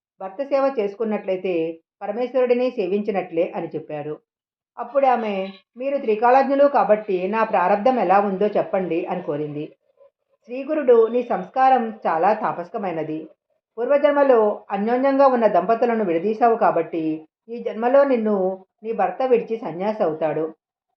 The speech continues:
నీ ఒక ఆవును కొట్టి చంపావు కాబట్టి ఈ జన్మలో నీకు కుష్ఠరోగం వస్తుంది" అని చెప్పారు.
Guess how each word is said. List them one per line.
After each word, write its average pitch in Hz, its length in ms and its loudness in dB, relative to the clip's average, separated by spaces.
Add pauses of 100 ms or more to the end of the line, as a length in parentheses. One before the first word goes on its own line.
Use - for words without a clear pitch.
నీ 262 120 -8
ఒక 269 200 0
ఆవును 240 340 2
కొట్టి 247 260 0
చంపావు 233 420 2
కాబట్టి 190 460 0
ఈ 196 280 -2
జన్మలో 202 360 2
నీకు 220 260 0
కుష్ఠరోగం 214 540 -4
వస్తుంది" 170 440 -8
అని 190 120 -6
చెప్పారు. 156 520 -12